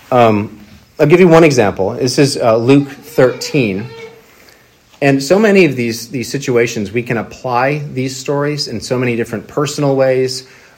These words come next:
Um, but as I'm, as I'm highlighting, if you go through these parables and you look through them and you see the conflict, you'll see this theme very, very pervasive. Jesus is chastising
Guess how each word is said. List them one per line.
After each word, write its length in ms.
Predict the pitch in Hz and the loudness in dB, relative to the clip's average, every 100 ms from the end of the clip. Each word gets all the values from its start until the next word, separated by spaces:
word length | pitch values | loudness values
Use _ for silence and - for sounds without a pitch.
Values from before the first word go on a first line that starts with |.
| - | -8
Um, 360 | 110 101 98 - _ | -4 -4 -6 -12 _
but 280 | 120 117 - _ _ _ - - | -2 -2 -8 _ _ _ -20 -12
as 240 | - 151 165 | -2 0 2
I'm, 320 | 143 127 - | 2 0 -4
as 220 | 131 139 | -4 0
I'm 120 | 139 | -2
highlighting, 520 | - 143 170 117 104 | 0 2 4 4 0
if 140 | 104 - | -4 -6
you 80 | 117 | 2
go 160 | 143 | 2
through 240 | 180 190 170 | 2 -2 -2
these 160 | 151 | -4
parables 600 | - 147 147 104 98 98 | -2 0 0 0 -6 -6
and 60 | 117 | -6
you 80 | 110 | -4
look 160 | 127 | -4
through 260 | - 156 147 | -6 -2 0
them 180 | 107 104 | 0 -2
and 120 | 117 | -6
you 80 | 117 | -8
see 240 | - 147 | -6 -4
the 100 | 139 | -4
conflict, 720 | - 107 113 127 165 180 - - _ _ | -6 -8 -8 -6 -6 -6 -10 -20 _ _
you'll 100 | 131 | -6
see 240 | 127 165 170 | -4 -4 -2
this 280 | 123 - | -2 -6
theme 380 | - 143 127 92 | -6 -4 -2 -4
very, 460 | 92 104 120 120 104 | -8 0 2 2 -2
very 340 | 98 104 98 | -4 -4 -4
pervasive. 680 | 98 95 90 101 - 80 98 | -8 -10 -8 -8 -10 -16 -14
Jesus 480 | 107 120 123 123 - | -8 -6 -6 -8 -8
is 140 | 95 | -14
chastising 920 | - - 135 135 - 98 95 98 92 | -12 -4 -4 -4 -6 -8 -8 -12 -14